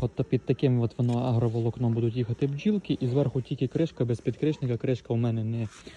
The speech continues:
глуха, вона тут є дірки, тобто вона буде провітрюватися.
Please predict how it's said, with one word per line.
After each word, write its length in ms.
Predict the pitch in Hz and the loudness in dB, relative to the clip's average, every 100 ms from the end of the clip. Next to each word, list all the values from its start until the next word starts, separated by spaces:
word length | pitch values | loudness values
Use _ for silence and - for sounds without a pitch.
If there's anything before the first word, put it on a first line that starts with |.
| - - 127 - | -18 -12 -12 -8
глуха, 520 | 120 117 123 - 190 202 131 | -6 -2 -4 -4 -6 -6 -6
вона 260 | 127 117 | -4 -4
тут 220 | 113 - - | -6 -12 -10
є 200 | 123 117 110 | -8 -8 -6
дірки, 340 | 123 127 - 220 147 - - - - - | -6 -6 -4 -2 -2 -4 -10 -18 -10 -6
тобто 220 | 110 123 | -4 -4
вона 200 | 135 135 | -4 -2
буде 160 | 123 | -4
провітрюватися. 760 | 117 120 110 113 104 104 - | -4 -4 -4 -4 -4 -4 -4